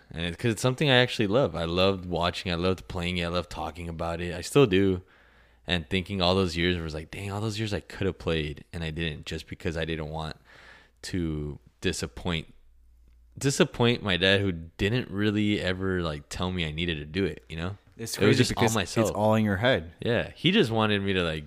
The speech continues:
Speaker 1: "Yo, go play and have fun." Like, 'cause he
Speaker 2: Yeah.
Speaker 1: saw I loved it. So he's like, "Why don't you play?" And in my head, it was, they just didn't know. I'm like, "I'm, I'm afraid to not be what you guys want me to be," even though they didn't want me to be that, you know?
Speaker 2: Right.
Speaker 1: It's all weird. It's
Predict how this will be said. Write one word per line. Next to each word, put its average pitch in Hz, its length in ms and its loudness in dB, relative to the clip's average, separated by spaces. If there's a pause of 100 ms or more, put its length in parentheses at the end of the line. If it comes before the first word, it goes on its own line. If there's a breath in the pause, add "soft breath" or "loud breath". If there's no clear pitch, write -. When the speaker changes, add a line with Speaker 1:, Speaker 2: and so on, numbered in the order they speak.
Speaker 1:
"Yo, 107 200 -2
go 101 160 4
play 104 240 -2
and 98 80 -2
have 101 180 -2
fun." 90 400 -4
Like, 76 240 -8 (200)
'cause 117 160 0
he 143 60 6
Speaker 2:
Yeah. 131 60 4
Speaker 1:
saw 120 200 8
I 113 80 8
loved 110 320 4
it. - 160 -4
So - 120 -6
he's 92 160 -2
like, 78 140 -4
"Why 82 160 -8
don't 85 220 -6
you 90 60 -10
play?" 101 460 -4
And 85 380 -12
in 92 100 -6
my 90 140 -6
head, 92 240 0
it 95 100 0
was, 80 280 -10
they 92 120 -4
just 95 200 -6
didn't 82 180 -4
know. 90 120 -4
I'm 92 140 -6
like, 80 240 -12
"I'm, 95 520 -10
I'm 80 140 -10
afraid 85 380 -8
to - 100 -10
not 87 220 -8
be 95 480 -8 (300)
what 92 160 -8
you 98 100 -6
guys 98 160 -2
want 123 200 -6
me 82 80 -10
to 71 80 -12
be," - 240 -20
even 95 200 -4
though 104 100 2
they 110 100 2
didn't 117 320 -4
want 131 240 -6
me 104 80 -8
to 78 80 -10
be 73 120 -12
that, 76 140 -12
you 92 80 -10
know? 120 120 -4
Speaker 2:
Right. 131 260 -4
Speaker 1:
It's - 180 -10
all 123 140 -4
weird. 85 240 -4
It's - 240 -14